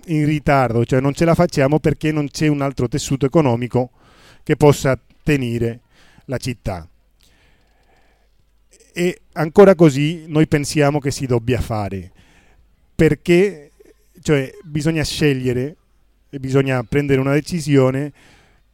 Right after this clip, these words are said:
su questo, su questo tema. Se non si, se non si fa questo, questo cambio, questo cambiamento, scusate,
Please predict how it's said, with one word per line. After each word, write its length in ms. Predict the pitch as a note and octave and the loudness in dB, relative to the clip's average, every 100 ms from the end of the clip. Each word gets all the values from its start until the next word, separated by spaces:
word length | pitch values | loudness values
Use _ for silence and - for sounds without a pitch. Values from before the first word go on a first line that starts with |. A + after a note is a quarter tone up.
| _ - | _ -16
su 220 | - D3+ | -4 2
questo, 580 | D#3 D3+ - D3+ D3 C#3 | 4 4 6 8 8 4
su 140 | D#3 | 0
questo 260 | C#3+ D3+ C3+ | 2 4 4
tema. 320 | D#3 C3+ B2+ | 2 0 -6
Se 160 | - D3+ | -4 0
non 120 | E3+ | 0
si, 280 | - F3+ C3+ | -2 -6 -4
se 100 | C#3+ | -2
non 140 | D#3+ | 0
si 160 | G3+ F#3 | -2 2
fa 440 | G3 F3+ C#3 - A#2 | 4 4 2 -4 -8
questo, 880 | - C#3 - C#3+ C3 B2 B2 B2 B2+ - - - - - - - | 2 2 2 6 8 8 6 4 2 -6 -20 -20 -20 -20 -6 2
questo 280 | D3 D3+ | 4 4
cambio, 520 | - C#3 B2+ B2 D3+ G3 | 4 4 4 4 4 2
questo 200 | D3+ C3 | -4 -2
cambiamento, 600 | C#3 C#3 C3 A#2+ B2 D3+ | 0 0 0 -2 0 0
scusate, 540 | - C3 A#2+ A#2 D#3+ | 0 -2 -2 -2 -6